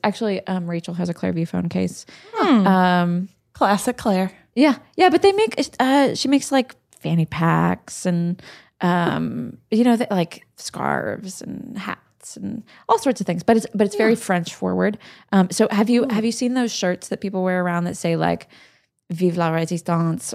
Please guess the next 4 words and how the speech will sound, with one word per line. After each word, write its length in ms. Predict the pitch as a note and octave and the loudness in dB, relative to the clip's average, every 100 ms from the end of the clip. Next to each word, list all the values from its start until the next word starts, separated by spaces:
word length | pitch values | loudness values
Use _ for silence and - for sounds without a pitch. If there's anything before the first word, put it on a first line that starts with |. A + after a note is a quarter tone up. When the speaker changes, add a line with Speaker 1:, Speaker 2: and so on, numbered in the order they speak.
| - | -6
Speaker 1:
or, 480 | E3 D#3+ D#3+ D#3+ D#3+ _ _ - | -2 0 0 -2 -6 _ _ -6
um, 600 | E3+ E3 - F3 F3+ G3 _ _ - | -2 -2 -2 -4 -6 -8 _ _ -8
like, 140 | E3+ | -8
"Femininité" 1080 | - F3+ E3+ E3+ E3 D#3+ - E3+ E3 D#3+ F3+ | 0 2 2 0 -2 0 2 4 4 2 -2